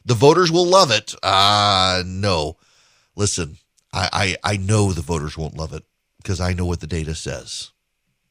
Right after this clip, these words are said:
Now, I know what you will love, the Eden Pure Thunderstorm. Uh, the, the air purifier that you get from Eden Pure, because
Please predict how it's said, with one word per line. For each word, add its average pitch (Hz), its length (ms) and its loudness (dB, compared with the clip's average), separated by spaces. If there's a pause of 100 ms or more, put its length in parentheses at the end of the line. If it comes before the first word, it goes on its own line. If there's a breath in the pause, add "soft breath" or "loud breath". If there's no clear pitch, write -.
(1300 soft breath)
Now, 147 500 2 (1160)
I 107 100 -4
know 104 120 0
what 98 160 0
you 131 120 0
will 110 140 2
love, 78 480 -6
the 92 100 -8
Eden 101 220 -6
Pure 92 140 -4
Thunderstorm. 73 500 -6 (400 soft breath)
Uh, 85 120 -4
the, 85 280 -6
the 104 480 -4
air 127 180 2
purifier 95 560 -2
that 82 160 -6
you 95 80 -6
get 104 100 -4
from 98 200 -6
Eden 82 280 -8
Pure, 78 300 -8 (300 soft breath)
because 104 360 0